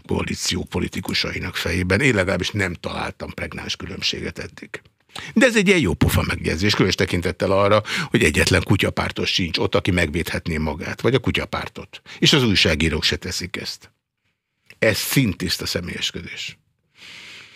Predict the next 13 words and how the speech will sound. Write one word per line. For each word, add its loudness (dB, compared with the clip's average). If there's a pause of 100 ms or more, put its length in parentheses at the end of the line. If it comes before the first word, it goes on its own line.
(140)
Meg 4
lehet 4
tenni, 2 (2500)
de 4
akkor 2
vice 2
versa. 0 (1300)
Nem 2
az 0
a 6
legény, 2
aki -4
adja. -10